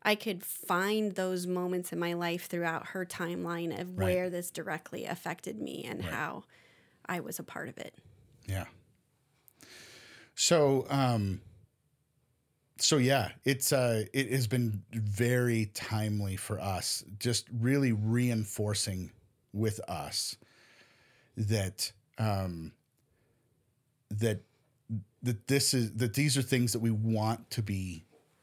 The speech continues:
Speaker 1: Mm-hmm.
Speaker 2: speaking out about more and more so.
Speaker 1: Mm-hmm.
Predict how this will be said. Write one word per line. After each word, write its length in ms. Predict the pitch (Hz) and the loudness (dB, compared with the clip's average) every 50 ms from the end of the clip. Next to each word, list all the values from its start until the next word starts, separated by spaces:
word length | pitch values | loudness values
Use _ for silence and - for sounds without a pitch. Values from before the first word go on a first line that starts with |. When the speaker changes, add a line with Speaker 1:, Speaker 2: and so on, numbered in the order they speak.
| _ _ _ _ _ _ _ _ _ - - | _ _ _ _ _ _ _ _ _ -10 -8
Speaker 1:
Mm-hmm. 280 | 214 185 185 214 208 196 | -6 -6 -4 -6 -4 -2
Speaker 2:
speaking 840 | - - - - - - - 127 117 - - 117 110 104 101 98 - - | 0 0 0 0 -2 0 0 0 0 0 0 0 0 0 0 -4 -4 -4
out 460 | 95 101 104 101 98 - - - - - - | -2 0 0 0 -2 -4 -8 -12 -12 -6 -4
about 380 | 113 101 101 98 92 87 - - - | -2 0 0 0 0 -2 -4 -6 -4
more 680 | 92 104 107 104 104 98 95 95 92 90 90 90 92 - | -2 0 2 2 2 0 0 -2 -4 -4 -6 -8 -8 -6
and 160 | 98 98 92 | -6 -4 -4
more 280 | 90 90 90 87 87 - | -4 -6 -6 -8 -8 -8
so. 320 | - - 92 71 - - _ _ _ - - | -8 -8 -8 -10 -12 -16 _ _ _ -12 -6
Speaker 1:
Mm-hmm. 220 | 208 170 190 196 | -4 -4 -2 -2